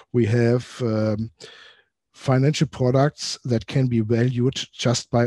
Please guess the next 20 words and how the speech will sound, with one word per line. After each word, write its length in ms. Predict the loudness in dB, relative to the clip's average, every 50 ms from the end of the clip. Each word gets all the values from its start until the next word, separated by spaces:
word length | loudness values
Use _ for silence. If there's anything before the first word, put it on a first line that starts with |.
| -2
observing 720 | -4 -8 -8 -10 -6 -2 0 2 2 2 0 0 -2 -4
prices 540 | -4 -6 -6 -2 0 0 0 -2 -4 -8 -8
on 120 | -8 -6 -4
the 80 | -4
market 560 | -2 -2 -2 -4 -4 -2 0 0 0 0 -2
without 560 | -2 -2 -2 -2 -6 -6 -2 -2 0 -2 -2 -4
a 80 | -6
model. 400 | -6 -6 -6 -4 -2 -2 -4 -4 -6 _ _ _ _ _ -20 -20 -20 -18 -18 -18 -18 -20 -8 -2
We 100 | 2 4 4
have 260 | 6 6 4 4 2
financial 540 | -2 -2 -2 0 2 2 2 2 0 -2 -2
products 600 | -2 -4 -4 -2 0 0 0 0 0 -2 -6 -4
that 220 | -2 -4 -4 -4
can 340 | -4 -2 0 2 2 2 0
be 160 | 0 0 -2
valued 640 | 0 0 0 0 0 0 0 0 0 -2 -4 -8 -12 -12 -8
using 540 | -2 2 4 4 4 4 4 2 -2 -2 -4
a 40 |
model 520 | -2 -2 0 0 0 2 4 4 4 2 0 -4 _ _ _ _ _ -20 -20 -20 -20 -20 -20 -20 -20 -20 -20 _ _ _ _ _ _ _ _ _ _ _ _ 2
and 480 | 4 6 8 8 6 6 4 2 -2